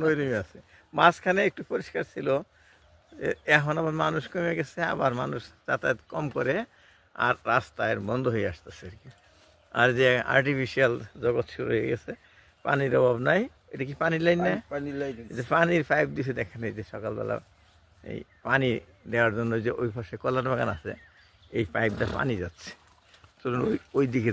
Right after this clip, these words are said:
Speaker 1: যাই। এই দেখেন এই পুম্মরার জঙ্গলে কি পরিমাণ গাছপালা,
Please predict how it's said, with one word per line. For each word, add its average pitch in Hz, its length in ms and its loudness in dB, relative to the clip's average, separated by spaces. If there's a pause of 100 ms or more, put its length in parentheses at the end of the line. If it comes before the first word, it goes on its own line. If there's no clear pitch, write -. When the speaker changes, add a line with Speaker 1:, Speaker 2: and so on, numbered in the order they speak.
Speaker 1:
যাই। 82 160 -2 (1200)
এই 139 180 6
দেখেন 143 400 6 (120)
এই 127 180 4 (120)
পুম্মরার 143 560 4
জঙ্গলে 131 440 4 (200)
কি 156 120 -2 (120)
পরিমাণ 139 400 0 (300)
গাছপালা, 110 640 2